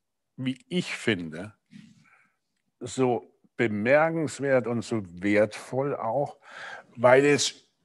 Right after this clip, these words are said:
über den Gegenstand, den die beiden Autoren behandeln, hinausführt.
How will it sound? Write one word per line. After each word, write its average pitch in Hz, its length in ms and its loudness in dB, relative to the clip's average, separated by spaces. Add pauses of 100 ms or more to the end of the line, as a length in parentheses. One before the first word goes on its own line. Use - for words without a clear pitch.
(140)
über 214 360 10
den 156 300 6
Gegenstand, 131 880 4
den 113 240 -2
die 110 120 2
beiden 113 400 2
Autoren 135 840 2
behandeln, 117 440 2
hinausführt. 127 760 2